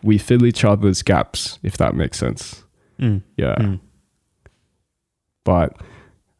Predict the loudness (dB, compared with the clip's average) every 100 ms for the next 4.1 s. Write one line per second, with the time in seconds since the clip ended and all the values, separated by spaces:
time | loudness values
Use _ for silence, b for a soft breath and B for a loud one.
0 | -2 0 2 0 0 2 2 0 0 -2
1 | -2 -8 -2 -2 -2 -4 -8 -6 -6 -6
2 | -8 -10 -12 -8 -6 -2 0 0 -2 -2
3 | -6 -6 -6 -8 -10 -10 -4 -4 -4 -6
4 | -6